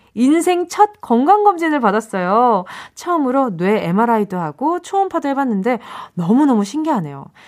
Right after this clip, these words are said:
가족이랑 함께 검사했는데 우리 가족 모두 무탈한 결과 나올 수 있을까요?" 아마 새해 맞이해서 건강검진 하시는 분들 참 많을 거예요. 저도 지금 "건강검진을 언제 하지?" 이렇게 카운트를 하고 있는데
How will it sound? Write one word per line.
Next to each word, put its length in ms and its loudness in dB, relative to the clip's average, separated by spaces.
가족이랑 460 -6
함께 320 -4
검사했는데 880 -2
우리 200 0
가족 340 -2
모두 420 -2
무탈한 460 -4
결과 260 0
나올 220 -2
수 140 -8
있을까요?" 720 0
아마 420 2
새해 380 2
맞이해서 880 4
건강검진 640 0
하시는 340 -2
분들 220 -2
참 200 -6
많을 300 0
거예요. 480 0
저도 300 -4
지금 340 -2
"건강검진을 640 -4
언제 300 -6
하지?" 320 -4
이렇게 300 -6
카운트를 420 -4
하고 200 0
있는데 500 -2